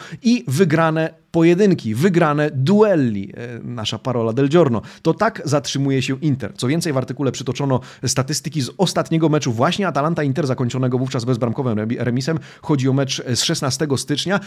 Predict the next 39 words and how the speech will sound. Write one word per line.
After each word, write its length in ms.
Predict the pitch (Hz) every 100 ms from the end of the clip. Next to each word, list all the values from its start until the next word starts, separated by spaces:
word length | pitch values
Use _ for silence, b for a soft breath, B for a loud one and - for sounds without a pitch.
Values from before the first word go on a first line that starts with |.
| B
No 160 | 135 220
a 100 | 247
przewidywane 540 | 208 208 202 202 208 214
jedenastki, 400 | 190 175 - 202
które 200 | 185 160
funduje 340 | 160 147 165
nam 180 | 156 151
już 160 | 175
dzisiaj 440 | 143 170 - 170 170
Corriere 320 | 165 151 151
dello 140 | 147
Sport, 320 | 135 175 - -
to 340 | 151 208 190
Inter 340 | 202 208 240 156
w 40 |
bramce 320 | 135 131 135
Handanovic, 720 | 131 123 113 127 143 190 -
następnie 360 | 151 120 123 123
trójka 260 | 147 131 120
obrońców, 380 | 135 135 127 - B B
e, 120 | 135
Skriniar, 420 | 127 - 233 214 160
De 120 | 147
Vrij 260 | 170 175
oraz 240 | 165 139 110
Bastoni, 500 | 120 - 185 214 156
w 40 |
drugiej 300 | 123 131 131
linii, 360 | 135 151 131 127
e, 260 | 123 117
Dumfries, 500 | 120 120 202 196 170
Brozovic, 640 | 101 135 143 135 131 117 -
Barella, 420 | 117 123 131 131
Çalhanoğlu, 580 | 135 135 120 123 120 104
Perisic 600 | 147 170 135 143 - - 247
i 100 | 214
w 60 |
ataku 360 | 139 139 139 139
Dzeko 360 | 117 107 143